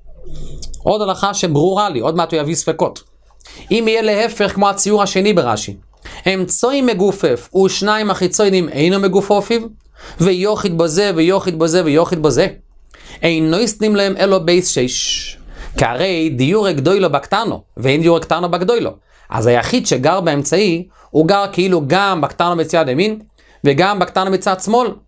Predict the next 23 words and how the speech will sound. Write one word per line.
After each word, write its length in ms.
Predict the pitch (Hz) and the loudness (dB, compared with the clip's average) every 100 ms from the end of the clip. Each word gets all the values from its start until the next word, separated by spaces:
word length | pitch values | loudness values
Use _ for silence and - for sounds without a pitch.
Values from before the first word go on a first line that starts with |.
| _ - | _ -4
אבל 240 | 107 190 | 2 4
למעשה, 480 | 127 131 127 220 190 | 4 2 2 2 4
גם 220 | 151 180 | 2 0
בקטנו 300 | 156 - 175 | 0 -2 -4
מצד 180 | 156 160 | -2 -4
ימין 140 | 214 | -2
יש 100 | 196 | -2
רק 140 | 160 160 | -2 -2
שתיים, 400 | 175 156 160 - 117 | -2 -2 -4 -6 -2
גם 120 | 123 | -2
בצד 260 | 127 143 | 0 -2
שמאל 120 | 156 214 | 0 -2
יש 120 | 214 | -2
רק 120 | 160 | -4
שתיים. 280 | - 127 120 - - - - | -4 -6 -6 -14 -20 -16 -4
אין 160 | 175 | -2
לי 140 | 214 214 | -2 -2
פה 200 | 185 196 | -2 -2
אף 100 | 202 | -4
כרפף 480 | 185 214 214 170 160 | -2 -2 -2 -2 0
שגרים 400 | 160 151 156 185 | 0 0 2 2
בו 100 | 190 | 0
שלושה. 300 | 208 214 254 | 0 0 0